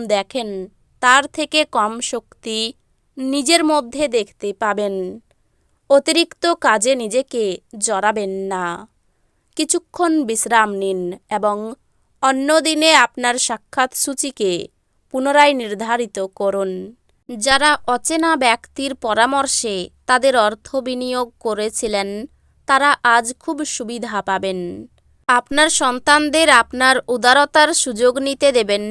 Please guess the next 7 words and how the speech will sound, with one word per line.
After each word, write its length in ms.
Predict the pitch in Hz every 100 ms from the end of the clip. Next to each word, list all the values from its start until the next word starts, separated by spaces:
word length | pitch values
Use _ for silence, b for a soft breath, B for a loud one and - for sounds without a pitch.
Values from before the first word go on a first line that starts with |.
| 220
না। 180 | 196 185 185 - _ _ _ _ -
প্রেমের 360 | 302 311 339 311
মানুষটির 540 | 269 254 302 - 349 339
সাথে 240 | 330 311 320
ক্যান্ডি 340 | 311 247 240
ফ্লস 400 | 277 - 269 277 - -
এবং 260 | 240 226